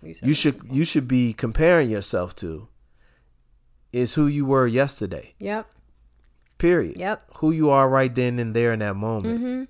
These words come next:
Speaker 2: That's the only time you need to compare yourself to anyone. You know, hey, yesterday, let's see, let's go down. When I woke up, di-, I did X, Y, Z.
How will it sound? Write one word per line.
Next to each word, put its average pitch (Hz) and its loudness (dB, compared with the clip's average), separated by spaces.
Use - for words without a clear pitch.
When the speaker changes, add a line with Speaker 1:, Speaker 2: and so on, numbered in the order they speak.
Speaker 2:
That's 147 0
the 160 0
only 143 0
time 127 0
you 127 -2
need 123 -2
to 117 -6
compare 123 0
yourself 107 -2
to 92 -6
anyone. 98 -6
You 117 -6
know, 117 2
hey, 120 0
yesterday, 135 4
let's 127 2
see, 127 2
let's 113 -4
go 127 4
down. 107 0
When 101 -6
I 104 -4
woke 117 2
up, 107 0
di-, 113 -6
I 113 -6
did 117 -2
X, 117 -4
Y, 107 -2
Z. 95 -6